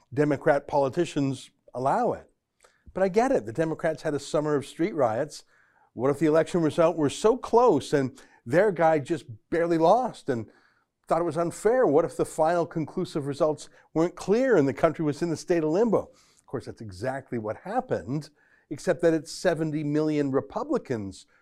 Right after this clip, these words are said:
who feel cheated, seventy million, but everyone knows they don't riot. They just don't.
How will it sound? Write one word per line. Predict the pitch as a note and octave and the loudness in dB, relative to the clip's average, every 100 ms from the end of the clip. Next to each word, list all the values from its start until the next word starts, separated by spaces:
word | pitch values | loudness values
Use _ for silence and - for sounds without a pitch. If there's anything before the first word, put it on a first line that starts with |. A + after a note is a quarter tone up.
| _ | _
who | - A#2+ | -8 -8
feel | - B2 A2+ | -4 -4 -4
cheated, | - A#2 G#2+ C3 - | -8 -10 -8 -8 -6
seventy | D#3+ C3+ B2+ A#2+ | -4 -2 -4 -6
million, | A2+ B2+ C#3+ A#2 A#2+ B2 | -6 -2 -2 -2 -6 -2
but | B2+ B2+ - - _ _ _ | -2 -2 -8 -20 _ _ _
everyone | - E3 C#3+ C3+ | -8 -2 0 2
knows | C3 B2+ | 2 2
they | C3+ | 0
don't | C3+ D#3 | 0 0
riot. | C#3+ F#3 D4 - - _ | 2 2 2 -4 -12 _
They | C3 | -8
just | A#2 D3+ - G#2+ | -6 -6 -8 0
don't. | E3+ D#4 D4+ - | 2 2 -4 -14